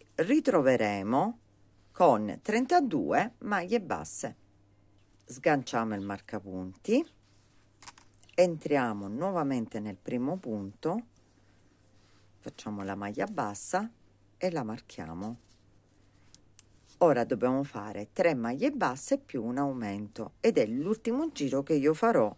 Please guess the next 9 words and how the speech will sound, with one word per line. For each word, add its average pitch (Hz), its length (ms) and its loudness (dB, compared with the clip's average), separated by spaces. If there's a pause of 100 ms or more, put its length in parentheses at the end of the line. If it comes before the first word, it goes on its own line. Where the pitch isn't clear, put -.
(640)
del 151 580 4 (380)
cestino. 107 840 -4
Se - 180 0
lo 226 100 2
volete 110 360 0
più 294 220 -2
grande 107 500 0
potete 135 500 2
continuare 156 1120 0